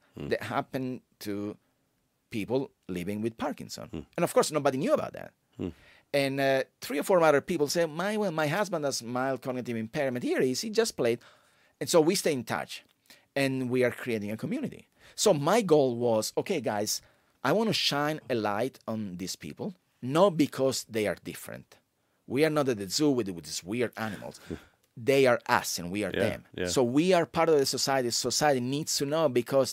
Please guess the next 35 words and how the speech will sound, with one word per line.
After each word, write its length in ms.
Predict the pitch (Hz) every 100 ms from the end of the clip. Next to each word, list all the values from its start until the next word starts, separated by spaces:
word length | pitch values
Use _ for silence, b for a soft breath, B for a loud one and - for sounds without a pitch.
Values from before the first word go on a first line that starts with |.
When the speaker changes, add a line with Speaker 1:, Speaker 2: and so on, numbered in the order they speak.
| -
Speaker 2:
things 320 | 156 139 - -
happen 320 | 143 131 95 87
to 100 | 104
everybody. 500 | 92 82 50 57 - B B B
Speaker 1:
Yeah. 80 | 87 -
Speaker 2:
So 220 | 151 135
let's 460 | 123 147 175 - - _ _ _
put 160 | - 208
down 260 | 170 165
any 160 | 156 156
taboo, 480 | 151 139 107 101 117 _ _ _ _ -
any 140 | 139
stigma 380 | 131 - 165 101
about 360 | 87 87 85 82
these 120 | 85
conditions, 520 | - 64 65 - 95 156
and 140 | 143
talk 240 | - 339
about 240 | - - -
this. 120 | -
Speaker 1:
Yeah, 180 | 110 139 - _ _
yeah. 140 | 117 110 B _
Speaker 2:
And 160 | 143 139
that 120 | 135
is 160 | 135 131
indeed 420 | 117 113 139 85
what, 280 | 117 110 -
for 140 | 101
example, 340 | 95 113 98
Dementia 380 | 98 95 107 104
Together 300 | 98 98 104
is 100 | 92
doing 160 | 107 127
about 220 | 113 127
dementia. 400 | 147 294 208 -